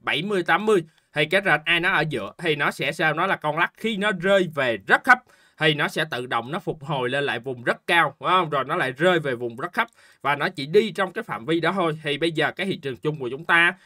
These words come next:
các cái chart lớn hay nhỏ đều như nhau là cái rệt ai đã lên rất cao. Ví dụ ở đây qua cho anh chị mình coi là chart H bốn,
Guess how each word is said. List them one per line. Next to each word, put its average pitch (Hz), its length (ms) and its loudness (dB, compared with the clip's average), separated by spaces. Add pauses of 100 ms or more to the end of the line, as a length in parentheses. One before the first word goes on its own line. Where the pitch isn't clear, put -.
(240)
các 220 160 2
cái - 140 -2
chart 120 240 -2
lớn 170 260 0
hay 220 140 -6
nhỏ 123 380 -4
đều 143 200 -4
như 135 180 -6
nhau 175 380 2
là 123 160 0
cái - 220 -6
rệt 127 180 -4
ai 151 200 -2
đã 117 120 -4
lên 151 180 -4
rất - 200 -8
cao. 160 240 4
Ví 196 80 -4
dụ 151 180 -4
ở 131 100 -2
đây 160 160 0
qua 147 140 -4
cho 151 140 -4
anh 139 80 -4
chị 113 120 -8
mình 127 160 -12
coi 135 180 -4
là 113 100 -6
chart 110 220 -6
H 202 60 -12 (140)
bốn, 185 220 0